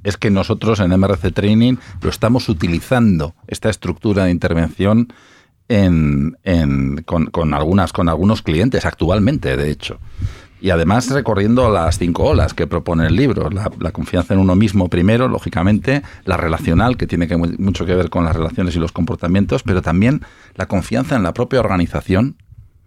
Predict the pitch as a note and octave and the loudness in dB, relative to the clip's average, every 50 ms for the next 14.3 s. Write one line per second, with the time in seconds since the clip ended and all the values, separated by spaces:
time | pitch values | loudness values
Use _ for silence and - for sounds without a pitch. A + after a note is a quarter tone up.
0 | _ _ _ _ _ _ _ _ - - F#2 F2 E2 C2+ C2+ B1+ - - - - | _ _ _ _ _ _ _ _ -6 -2 0 0 0 -2 -4 -8 -14 -20 -20 -20
1 | - - - - - - A2+ A2+ - - - - F2+ G#2 G#2+ - A2+ F#2 - A2 | -18 -16 -16 -16 -10 -6 -4 -4 -4 -6 -8 -6 -4 -4 -2 -2 -2 -2 0 0
2 | F#2+ E2 - F#2+ F#2 F#2+ F2+ F2 E2+ F2 E2+ E2 - A2 G2+ - - A#2+ C#3 - | -2 0 0 0 2 2 2 0 0 0 0 0 0 -2 -4 -2 -2 -4 -4 -4
3 | - - G2+ E2+ E2+ F2 - G#2 G#2 F#2 F2+ E2 D2 - - F2+ F2 E2+ E2+ E2+ | -4 -4 -2 0 0 0 0 0 -2 0 -2 -2 -4 -6 -4 -2 -2 -2 -2 -2
4 | - - F2+ E2+ E2 E2+ - F2+ F#2 - F2 E2+ F2 F2+ F2+ - F2 D#2+ D#2+ D#2+ | -2 -2 -2 -2 -2 -2 -2 -4 -4 -2 -2 -2 0 0 -2 -2 -4 -4 -4 -2
5 | E2 - - G#2 - - - F2 E2+ E2 D#2+ E2+ F2+ - - - G2+ E2 - E2+ | -2 -2 -2 -2 -2 -2 -2 -2 0 0 0 0 -2 -2 -4 -4 -4 -4 -4 -4
6 | D#2+ F2+ E2 E2 - G2 - - G#2 G#2+ A2+ B2 B2+ - - - _ _ - E2+ | -2 -2 -2 -2 0 -2 0 0 2 2 2 0 -2 -4 -12 -20 _ _ -4 -2
7 | F2 F2 E2+ E2 E2 D#2+ - - G#2 G2 - - F#2 F2 - - G#2+ G2 G#2 F#2+ | 0 0 0 -2 -2 -4 -4 -4 -2 -2 -2 0 -2 -2 -2 -2 0 0 2 2
8 | E2+ D#2+ D#2 E2 D#2+ - - F#2+ F#2+ F2 E2+ - F#2 F2 E2+ E2+ F#2+ - - - | 0 0 0 -2 -2 -4 -2 -2 -2 -2 -2 -2 -2 -2 -2 0 -2 -4 -4 -6
9 | G#2+ F#2+ - - B2+ C3+ - - - - - - - - - - - _ - - | -6 -4 -2 -2 -2 -4 -4 -6 -8 -8 -8 -10 -14 -20 -20 -20 -20 _ -6 -4
10 | A2 - A#2 F#2 D#2+ G2+ A#2 C3 G3 F#3 D3 A2+ F2+ D2+ C#2 D2 C#2+ - D3 C3 | -2 0 0 0 2 2 2 2 2 2 2 2 2 0 -2 -2 -2 -2 -2 -2
11 | F2 D2+ D#2+ D2+ E2 - A#2+ B2+ B2 - B2+ A#2+ B2 G#2+ - A#2+ B2 C3+ A2+ F#2+ | -2 -2 -2 -2 -2 0 0 -2 -2 -2 -2 0 0 0 0 2 0 2 0 0
12 | E2 F#2+ G2 G#2 G#2+ - - G#2+ G#2+ G#2 F#2 G2 F2 F#2+ G2+ F2 E2+ - - G2+ | 0 0 0 0 0 0 0 0 0 0 0 0 0 2 2 0 0 0 0 0
13 | F#2 F#2+ G#2 F#2 E2 D#2+ E2+ C3 - - - D#2 B1 C#2+ G2+ G2+ - - F2 D2+ | 2 2 2 2 2 2 2 2 0 0 -4 -4 -4 -2 -4 -4 -4 -4 -6 -6
14 | C#2+ - - D#2 D2+ | -6 -6 -6 -6 -6